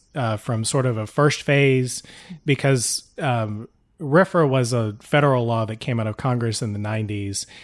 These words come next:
and then the Supreme Court decided that rfra did not apply to state governments. And so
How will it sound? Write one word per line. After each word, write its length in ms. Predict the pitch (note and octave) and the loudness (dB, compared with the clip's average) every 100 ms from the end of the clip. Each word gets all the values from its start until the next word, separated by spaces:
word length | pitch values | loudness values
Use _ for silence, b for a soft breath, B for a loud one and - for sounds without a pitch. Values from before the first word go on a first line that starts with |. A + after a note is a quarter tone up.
| B - | B -4
and 180 | B2+ A#2+ | -2 0
then 140 | A#2 | 0
the 80 | A2 | -2
Supreme 360 | - B2 C#3 | -4 0 0
Court 220 | C3 C3 A2+ | 0 -2 -2
decided 480 | A2 B2 A2 G#2 | -4 -4 -4 -4
that 180 | G#2+ A2 | -6 -6
rfra 320 | A#2+ A#2+ B2 | -6 -6 -6
did 140 | G#2+ G#2 | -6 -6
not 200 | G2+ G2 | -8 -8
apply 640 | - B2 A#2+ A2+ A2 G#2 | -6 -2 0 0 -2 -4
to 140 | - G#2+ | -6 -6
state 340 | - D#3 C#3 | 0 0 0
governments. 520 | A#2+ A2 G#2 G#2 G2+ | -4 -4 -6 -8 -8
And 140 | G#2+ G2 | -8 -6
so 420 | - A2 G#2 | -4 -4 -4